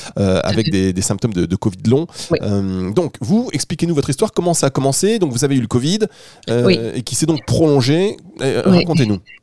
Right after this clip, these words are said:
Speaker 2: Voilà. Donc, moi, j'ai, j'ai attrapé le covid, mais vraiment très, très tôt. Donc, c'était début mars deux mille vingt, hein, donc c'était même avant le confinement.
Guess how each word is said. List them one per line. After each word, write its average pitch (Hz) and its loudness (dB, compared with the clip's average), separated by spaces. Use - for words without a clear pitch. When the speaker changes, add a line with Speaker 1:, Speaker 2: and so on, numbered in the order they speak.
Speaker 2:
Voilà. 208 2
Donc, 202 4
moi, 240 6
j'ai, 190 4
j'ai 180 4
attrapé 175 2
le 170 0
covid, 202 4
mais 190 6
vraiment 185 6
très, 220 2
très 202 2
tôt. 165 2
Donc, 147 2
c'était 180 4
début 185 6
mars 180 4
deux 175 6
mille 156 4
vingt, 175 2
hein, 170 6
donc 160 2
c'était - 0
même 170 6
avant 170 4
le 170 6
confinement. 170 2